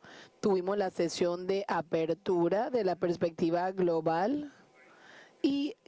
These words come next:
quiero invitar a un voluntario para que mencione una cosa que le llamó la atención sobresaliente de la primera sesión.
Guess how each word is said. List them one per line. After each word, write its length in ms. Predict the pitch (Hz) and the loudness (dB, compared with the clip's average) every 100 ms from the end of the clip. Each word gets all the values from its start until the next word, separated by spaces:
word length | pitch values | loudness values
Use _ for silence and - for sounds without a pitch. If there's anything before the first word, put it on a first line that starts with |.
| 226 | -4
quiero 380 | 254 294 320 - | 0 0 0 -2
invitar 500 | 233 196 170 170 170 | -2 0 0 0 -2
a 40 | |
un 80 | 185 | 0
voluntario 840 | 190 175 175 160 170 156 160 208 294 - - _ _ - - - - - - - - | 0 0 -2 -2 -2 0 0 0 -4 -6 -6 _ _ -20 -20 -20 -18 -20 -20 -18 -6
para 220 | 240 247 254 | -4 -4 -4
que 180 | 277 | -4
mencione 680 | 262 247 254 277 302 311 320 _ - | -2 -4 -2 -2 0 0 -2 _ -6
una 560 | - 320 330 339 302 294 | 0 2 2 2 0 -2
cosa 640 | - 190 180 - 196 196 - | -2 0 0 -2 -2 -2 -4
que 220 | - 185 | -2 0
le 140 | 175 170 | 0 0
llamó 260 | 160 160 | -2 0
la 100 | 170 | 0
atención 680 | 180 175 160 - 180 196 254 - - - | 0 -2 -2 0 0 -2 -6 -18 -20 -12
sobresaliente 800 | - 196 170 165 160 160 190 262 | -4 0 0 -2 -2 -2 0 0
de 120 | 247 | 0
la 120 | 170 165 | 0 0
primera 380 | 165 156 160 | -2 0 0
sesión. 760 | 165 185 - 254 190 156 - | 0 -2 0 0 0 -6 -10